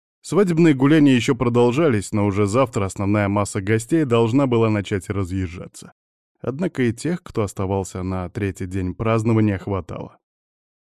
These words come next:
Если с поиском морского объекта мы уложимся в один день, то Аргус дождется нас в Суррате.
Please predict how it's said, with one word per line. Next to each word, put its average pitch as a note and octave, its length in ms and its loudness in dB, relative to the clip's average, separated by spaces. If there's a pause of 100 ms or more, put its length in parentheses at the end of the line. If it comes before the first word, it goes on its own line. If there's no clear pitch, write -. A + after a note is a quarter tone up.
(240)
Если C#3+ 340 2
с A2+ 60 -2
поиском C#3+ 420 2
морского A#2+ 440 2
объекта C3 400 2
мы A2+ 220 4
уложимся A2 640 2
в G2+ 60 0
один B2 280 2
день, F3 240 0
то C#3 200 2
Аргус D#3 380 0
дождется A#2 500 0
нас G2+ 280 -2
в - 80 -20
Суррате. F#2+ 600 -4